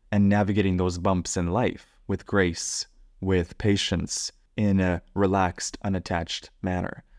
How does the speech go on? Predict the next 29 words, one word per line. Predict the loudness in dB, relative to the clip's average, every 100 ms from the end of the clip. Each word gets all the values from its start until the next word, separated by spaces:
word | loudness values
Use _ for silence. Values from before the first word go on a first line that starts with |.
| _ _ _
In | 0
a | 2
way, | 4 2
life | 4 2 2 -2 -4
is | -2 -2
just | -4 -6 -6 -14
one | -8 -2 2 4 2
big | 0 -4
trip. | -2 -4 -4 _ _ _ _
Where | -2 2 4 4
we | 4
get | 2
in | 2 0
trouble | 0 0 2 0 0
with | -4 -4
life | -6 -6 -12 _ _ _ _ _ _ _
is | -4 -2 0
when | 0 2
we | 0 0 -2 -6 _ _ _ 0
get | 0 0
really | -2 0 2 4 4 0
attached | -2 -2 0 0 -2 -10 -12 -20 _ _ -20 -8
to | 0 2 2 0 -6 _ -6
certain | 0 2 4
outcomes. | 2 2 2 2 0 -4 -12 _ _ _
We | -2 2
get | 2
attached | 0 0 0 0 -2 -8 -12
to | -8 0 0 0 -2